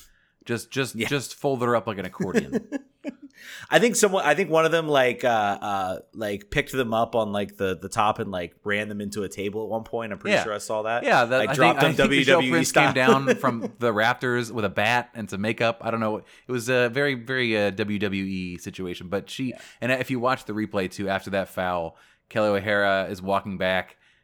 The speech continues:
Speaker 1: You, again, you can't see it 'cause this is not gonna be a video podcast, but Ted will see it. And Kelly was just like, "Really? Really? Come on. Really?" <laughs> Like, he should,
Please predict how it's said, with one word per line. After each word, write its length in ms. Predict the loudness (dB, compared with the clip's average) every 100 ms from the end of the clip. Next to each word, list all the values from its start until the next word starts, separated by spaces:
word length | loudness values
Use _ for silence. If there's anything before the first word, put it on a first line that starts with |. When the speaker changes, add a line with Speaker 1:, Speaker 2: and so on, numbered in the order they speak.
| _
Speaker 1:
You, 240 | -14 -8 -4
again, 260 | -2 -2
you 80 | -6
can't 240 | -6 -6 -2
see 100 | -2
it 60 | -2
'cause 120 | -4
this 120 | -8
is 80 | -4
not 120 | -4
gonna 80 | -4
be 80 | -6
a 40 |
video 260 | -4 -2 -4
podcast, 460 | -4 -6 -4 -6 -6
but 80 | -6
Ted 140 | -4
will 100 | -4
see 180 | -6 -8
it. 140 | -8 -10 _ _ _
And 100 | -8
Kelly 160 | -2 0
was 100 | 0
just 80 | -2
like, 160 | -4 -6 _ _ _ -2
"Really? 320 | 0 -2 -6 _ _ _
Really? 460 | 0 2 2 -2 -4 _
Come 140 | -2 0
on. 220 | 0 -4 -14 -4
Really?" 380 | 0 2 0 -2
<laughs> 40 |
Like, 140 | -2 2
he 120 | 2
should, 260 | 2 0